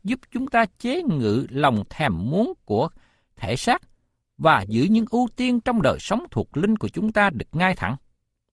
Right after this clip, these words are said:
Nhưng đừng bao giờ để sự kiêng ăn trở thành một cơ hội bị cám dỗ. Khi kiêng ăn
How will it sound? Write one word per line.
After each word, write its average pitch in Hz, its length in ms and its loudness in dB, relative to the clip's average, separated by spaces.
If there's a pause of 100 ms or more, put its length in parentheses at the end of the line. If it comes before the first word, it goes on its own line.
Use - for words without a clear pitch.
(520)
Nhưng 220 220 2
đừng 170 260 2
bao 220 160 4
giờ 139 260 0 (200)
để 170 240 -4
sự - 180 -6 (100)
kiêng 226 180 -2
ăn 226 220 2 (220)
trở 135 180 0
thành 120 160 -2
một - 200 -8
cơ 240 160 4
hội 101 260 -2
bị 82 220 -8
cám 240 240 0
dỗ. 87 140 0 (960)
Khi 226 160 2
kiêng 247 220 -2
ăn 240 180 2